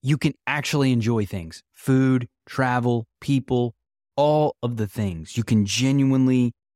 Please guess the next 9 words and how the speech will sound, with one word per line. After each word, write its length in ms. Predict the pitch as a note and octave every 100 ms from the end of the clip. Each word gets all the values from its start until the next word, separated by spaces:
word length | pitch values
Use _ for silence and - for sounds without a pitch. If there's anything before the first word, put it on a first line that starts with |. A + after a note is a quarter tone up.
| -
sit, 600 | - - D#3 C#3+ - - _
enjoy, 640 | - A2 G2+ A#2 A2+ A2+ A2
and 120 | - G2
be 140 | G#2+
present. 520 | G#2 F#2 F2 F2+ - _ _ _ _ _
It's 200 | - C#3
a 200 | C3 A#2 A2
remarkable 600 | B2 B2+ C3+ B2+ - G2
thing. 340 | - - -